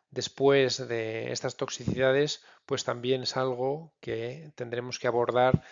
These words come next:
desde el punto de vista de la cardiooncología, ¿no?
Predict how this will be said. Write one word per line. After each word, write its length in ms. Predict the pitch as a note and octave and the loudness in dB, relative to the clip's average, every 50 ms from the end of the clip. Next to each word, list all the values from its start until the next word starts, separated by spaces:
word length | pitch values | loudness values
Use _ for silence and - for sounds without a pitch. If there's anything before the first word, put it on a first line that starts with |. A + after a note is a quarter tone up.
| - - - - _ - | -20 -20 -20 -20 _ -6
desde 180 | C#3 C3 A#2+ | -4 -2 -2
el 80 | B2 A#2 | -4 -4
punto 320 | - - C3+ C3 A#2+ C3 | -4 -6 -6 -4 0 2
de 120 | C3 B2+ B2 | 2 2 2
vista 340 | A#2+ A#2 - - B2+ B2 B2 | 0 -2 -4 -2 0 0 2
de 100 | B2 A2+ | 2 0
la 100 | A2 G#2 | -2 -2
cardiooncología, 880 | - G#2 G#2 G#2 G#2 G2+ - - - G2+ - - C3 A#2+ A2 G#2 G#2+ | -4 -4 -6 -6 -8 -10 -10 -10 -10 -10 -6 -4 -4 -2 -2 -4 -6
¿no? 280 | A2 B2+ C3 D3+ D#3 | -8 -8 -10 -10 -12